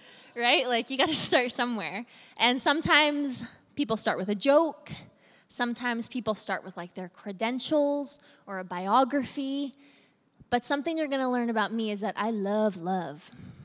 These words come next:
Okay, I've been married for two years, and so I thought it would be fun to show you about twenty seconds of our wedding vows,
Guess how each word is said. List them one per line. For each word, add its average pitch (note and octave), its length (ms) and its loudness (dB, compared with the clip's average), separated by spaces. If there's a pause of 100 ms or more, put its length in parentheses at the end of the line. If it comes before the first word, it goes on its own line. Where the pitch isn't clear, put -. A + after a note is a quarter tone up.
(380)
Okay, A#3+ 340 4
I've B3+ 140 8
been C#4 160 0
married B3 340 4
for A#3 120 -4
two C#4 240 -2
years, A#3 580 -2 (280)
and C4 140 0
so C4 360 6
I E4+ 120 8
thought G4 200 4
it F4 60 0
would D4+ 120 -6
be D#4+ 100 2
fun B3 260 2
to B3+ 60 2
show A#3+ 160 4
you A#3 140 6
about G#3 240 6
twenty D4+ 380 0
seconds A#3 760 0
of G#3 300 4
our G3+ 200 -2
wedding A3+ 340 0
vows, F3 520 -2